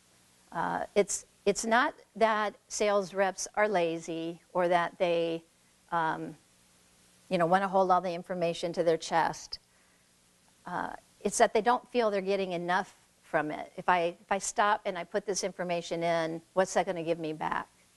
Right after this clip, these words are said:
So y-, that has to be worth it to them. You have to make that a value. No sales rep ever said, "I don't want the cell, cell phone. I don't need this. Why do I need this?" 'Cause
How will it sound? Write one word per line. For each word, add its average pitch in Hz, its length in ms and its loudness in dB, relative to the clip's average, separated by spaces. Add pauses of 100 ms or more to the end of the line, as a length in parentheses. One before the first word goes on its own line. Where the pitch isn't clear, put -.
(720)
So - 160 2
y-, 185 180 4
that 208 180 6
has 202 240 -4
to 190 80 -12
be 170 140 -4
worth 165 280 -2
it 165 140 -10
to 170 100 -12
them. 170 380 -8
You 170 60 -14
have 165 200 -6
to 165 80 -10
make 160 160 -8
that 165 140 -2
a 160 60 0
value. 160 300 0
No 226 380 2
sales 208 380 0
rep 180 240 2
ever 190 280 2
said, 170 460 0 (920)
"I - 120 -6
don't 311 180 2
want 170 280 2
the 175 100 -10
cell, 170 360 0
cell 165 280 0
phone. 185 320 -4
I 254 80 -6
don't 277 160 -4
need 170 200 -8
this. - 520 -6 (140)
Why 220 120 -10
do 240 100 -8
I 226 100 -4
need 214 200 -4
this?" - 460 -4 (300)
'Cause 214 260 6